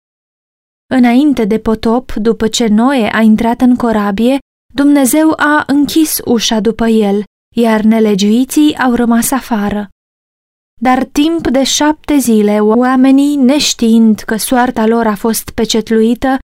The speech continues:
și-au continuat viața nepăsătoare și iubitoare de plăceri și și-au bătut joc de avertismentele privind judecata iminentă.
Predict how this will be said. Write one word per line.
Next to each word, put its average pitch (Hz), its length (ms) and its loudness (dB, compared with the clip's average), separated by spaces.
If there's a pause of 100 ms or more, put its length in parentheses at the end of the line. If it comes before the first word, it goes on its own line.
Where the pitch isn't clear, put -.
(160)
și-au 302 320 2
continuat 277 720 0
viața 226 560 -2
nepăsătoare 226 1040 -2
și 233 260 -2
iubitoare 233 580 0
de 220 120 -2
plăceri 220 600 -2 (320)
și - 160 -2
și-au 262 360 0
bătut 269 380 -2
joc 262 400 -2
de 220 220 -4
avertismentele 226 1080 -2
privind 220 460 0
judecata 214 580 -2
iminentă. 208 720 0